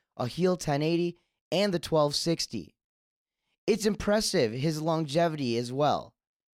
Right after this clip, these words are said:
We talked about him competing at age eleven and twelve years old. Now at thirty, he continues to innovate, create, and push the boundaries. I think the sport's lucky to have a guy like Danny Harf,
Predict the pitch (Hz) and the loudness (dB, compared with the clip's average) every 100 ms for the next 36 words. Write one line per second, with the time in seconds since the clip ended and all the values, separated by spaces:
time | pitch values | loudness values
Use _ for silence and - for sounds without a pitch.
0 | _ _ _ - 202 208 214 220 - 208 | _ _ _ -2 -2 2 2 2 0 2
1 | 196 185 190 180 170 151 190 185 165 151 | 4 4 2 0 -2 -2 0 0 2 0
2 | - 156 175 156 147 156 165 147 117 - | 0 2 2 2 2 2 2 0 -4 -2
3 | 160 151 151 143 131 143 120 92 - _ | 0 2 0 -2 2 2 2 0 -10 _
4 | _ - 151 165 208 175 - 190 214 196 | _ -2 0 2 2 0 0 0 2 2
5 | 135 139 _ _ 190 180 185 - 208 202 | 0 -2 _ _ -4 0 -2 0 0 0
6 | - - - 202 143 117 98 _ - 175 | 0 -2 2 2 4 2 0 _ -8 0
7 | 185 202 143 - _ _ _ 165 165 196 | 4 6 4 2 _ _ _ -2 0 0
8 | 180 160 147 135 139 131 101 67 - - | 0 -4 -2 0 0 -2 -4 -6 -12 -18
9 | _ _ _ _ _ _ 151 160 247 240 | _ _ _ _ _ _ -2 0 0 0
10 | 226 - 214 202 165 175 165 156 139 123 | -2 2 2 2 0 0 2 2 4 2
11 | 123 113 110 98 104 117 98 95 95 50 | 2 2 2 -2 -4 -6 -4 -6 -8 -12
12 | - | -18